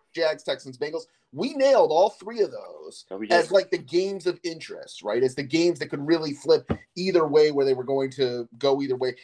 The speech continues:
Speaker 1: And even the Lions, Chargers, we had some sort of scant interest in that.
Speaker 2: <laughs>
Speaker 1: And, like, even that turned out to be a good game.
Speaker 2: Yeah.
Speaker 1: And, I mean,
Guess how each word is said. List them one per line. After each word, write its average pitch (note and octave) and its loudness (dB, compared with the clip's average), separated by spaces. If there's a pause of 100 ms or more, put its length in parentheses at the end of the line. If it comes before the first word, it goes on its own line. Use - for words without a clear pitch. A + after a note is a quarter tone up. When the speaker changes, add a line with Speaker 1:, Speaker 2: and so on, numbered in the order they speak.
(120)
Speaker 1:
And F3+ 2
even C4+ -4
the C#4 6
Lions, A3 4
Chargers, F#3+ -6
we E3+ -4
had F#3 -4
some E3+ -16
sort F3+ -6
of C3 -18
scant D#3+ -12
interest D#3 -14
in C3 0
that. D#3 2
Speaker 2:
<laughs> - -16 (280)
Speaker 1:
And, E3 4
like, E3+ -2
even F#3+ -8
that C4+ -4
turned E3+ -8
out C#3+ -6
to C#3 -20
be C3+ -10
a C3 -4
good B2+ -8
game. A2+ -10 (300)
Speaker 2:
Yeah. A2 4
Speaker 1:
And, F#3 4 (540)
I - -6
mean, F#3 -6